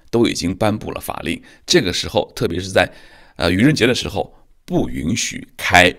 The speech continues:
跟这个有关的玩笑。如果开玩笑的话，你甚至要关几年的牢。不信，您可以去查。我记得是，我看到的是德国、呃，印度，还有很多国家，我相信澳大利亚可能应该也有。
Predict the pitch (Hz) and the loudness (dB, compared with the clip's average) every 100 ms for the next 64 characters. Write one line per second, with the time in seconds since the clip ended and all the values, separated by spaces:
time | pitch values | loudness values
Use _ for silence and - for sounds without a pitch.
0 | - 110 104 101 110 - - 76 - 95 | -2 2 2 2 0 -2 -2 -4 0 2
1 | 90 - - 50 - 104 - - - 78 | 2 -2 -6 -6 -2 0 -2 -4 -10 -6
2 | 110 - - - 90 78 - 101 - - | -2 -4 -6 -8 -6 -6 -6 -6 -4 -4
3 | - - - 78 73 - 82 - 64 73 | -6 -8 -8 -6 -4 -2 -2 -4 -4 -4
4 | - 95 90 87 - - 57 - 87 55 | -4 -2 -2 -2 -6 -8 -6 -4 -4 -4
5 | - - - 92 90 87 - - 98 - | -4 -4 -4 -6 -4 -6 -6 -6 -6 -4
6 | - - - - - - 80 110 95 - | -2 -2 -4 -20 -18 -8 -4 0 0 0
7 | 95 82 80 76 71 80 76 - 156 113 | 0 0 0 -2 -2 -4 -2 0 2 2
8 | 92 - - 82 78 69 - - _ _ | 0 -4 -2 0 0 -6 -8 -14 _ _
9 | _ _ - 58 60 58 58 50 - 170 | _ _ -10 -8 -8 -10 -10 -10 -4 0
10 | 90 - - - _ _ _ _ - 87 | 0 -4 -10 -12 _ _ _ _ -4 -2
11 | - - - 90 - - 65 - - 85 | -2 -6 -6 -4 -4 -6 -8 -8 -6 -4
12 | 101 69 - _ _ - 101 104 101 95 | -4 -6 -10 _ _ -6 -4 -4 -4 -6
13 | - - - - 104 95 104 113 - 113 | -10 -14 -12 -8 -6 -6 -6 -8 -6 -6
14 | - | -6